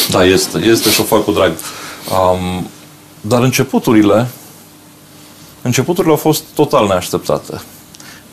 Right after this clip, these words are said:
Uitându-mă în biografia dumneavoastră, am descoperit acolo chestiuni ieșite din comun. Cine s-ar fi gândit că acest domn erudit și elegant care stă în fața mea acum a fost însoțitor de tren?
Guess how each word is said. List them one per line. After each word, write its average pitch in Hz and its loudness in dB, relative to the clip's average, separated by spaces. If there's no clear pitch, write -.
Uitându-mă 139 2
în 123 2
biografia 110 2
dumneavoastră, 120 -2
am 113 0
descoperit 113 0
acolo 113 2
chestiuni 113 -2
ieșite 120 0
din 110 2
comun. 113 -2
Cine 123 -4
s-ar 113 -2
fi - -8
gândit 110 2
că 98 -2
acest 110 -2
domn 117 2
erudit 104 2
și - -4
elegant 107 0
care 101 -2
stă - -6
în 107 -4
fața 113 -2
mea 107 0
acum 131 -2
a 117 2
fost 110 -4
însoțitor 110 -2
de 107 2
tren? 107 0